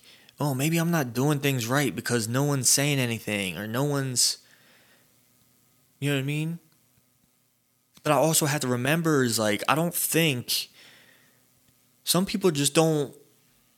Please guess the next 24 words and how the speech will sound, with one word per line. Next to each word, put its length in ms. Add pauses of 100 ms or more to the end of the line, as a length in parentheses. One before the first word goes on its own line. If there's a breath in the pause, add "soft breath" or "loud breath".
(180)
show 260
their 120
feelings 440
that 180
way. 180
Some 220
people 220
just 240
don't, 460 (1700)
um, 480
open 300
up 160
to 140
you 320
and 100
just 180
tell 200
you 180
that 180
you're 80
doing 200
the 60
right 240
thing 380